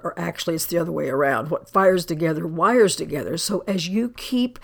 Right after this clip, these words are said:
applying these ideas and associating your happiness with changing your mind and with nothing else, see how you're getting rewired in a positive direction.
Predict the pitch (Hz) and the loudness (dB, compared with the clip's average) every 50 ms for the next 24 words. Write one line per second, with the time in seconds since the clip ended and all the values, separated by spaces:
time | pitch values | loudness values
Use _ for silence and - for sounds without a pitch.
0 | - - - - - - _ _ _ _ _ - 185 - - - - - 208 190 | -20 -20 -20 -20 -20 -20 _ _ _ _ _ -6 -6 -6 -6 -6 -2 4 6 8
1 | 185 214 240 269 294 277 233 196 180 180 165 180 190 185 185 - - - 180 180 | 8 8 8 8 6 6 4 4 2 2 2 0 0 0 0 0 0 0 0 0
2 | 196 190 170 214 220 226 226 196 156 151 147 147 - - - 196 190 190 - 185 | 0 0 0 0 2 4 4 4 4 4 0 -2 -4 -4 -2 -2 0 0 0 0
3 | 185 - - - - 202 220 277 - - - 185 165 170 165 165 156 151 165 156 | 0 2 2 2 2 2 2 0 0 -2 -2 0 0 0 2 0 0 -2 -4 -4
4 | 156 170 156 165 - - - - - - - - 226 285 - - - 147 147 - | -2 -2 -2 -2 -4 -6 -10 -8 -6 -4 0 2 2 2 2 0 -2 -2 -2 -4
5 | - - - - - - - - 196 196 180 160 - - - - - - - - | -4 -2 -2 -2 -2 -4 -4 0 2 4 4 4 2 -2 -14 -18 -18 -16 -16 -18
6 | - - - - - - 214 214 214 208 185 190 165 160 156 156 160 156 156 165 | -18 -18 -12 -6 -2 0 2 2 2 2 0 -2 -2 -2 -2 -2 -4 -4 -4 -2
7 | 160 160 - 147 151 170 185 170 180 - _ _ _ _ _ _ _ - 185 175 | -2 -2 -2 -2 -4 -4 -4 -6 -8 -12 _ _ _ _ _ _ _ -2 -2 0
8 | 175 170 165 170 160 - - 165 170 170 175 180 202 - - 160 165 165 - - | 0 2 2 0 0 0 -2 -2 -2 0 0 -2 -2 -2 -2 -4 -4 -4 -4 -2
9 | 240 262 247 147 127 196 180 - - - - - - - _ _ _ _ - - | 0 0 0 0 0 0 -2 -2 -2 -2 -4 -8 -14 -20 _ _ _ _ -4 -2
10 | - - - 226 220 220 240 240 220 214 214 202 185 185 185 170 185 190 190 185 | 0 0 2 0 0 -2 -2 -2 -2 -2 0 0 0 0 0 0 0 0 0 0
11 | 180 175 175 185 180 175 160 160 180 202 196 180 165 151 151 170 165 - - 185 | 0 -2 -2 -2 -2 -2 0 0 0 2 2 0 0 0 0 -2 -4 -6 -6 -4
12 | 165 156 156 143 165 - - - _ _ _ _ - - - - 165 165 165 156 | -4 -4 -4 -6 -6 -8 -12 -18 _ _ _ _ -12 -8 -2 0 0 0 0 -2
13 | 156 156 - - 160 143 156 147 156 160 139 143 135 - - - - - - - | -4 -6 -6 -6 -6 -6 -6 -6 -8 -6 -4 -2 -2 -2 -4 -6 -10 -10 -10 -12
14 | - | -16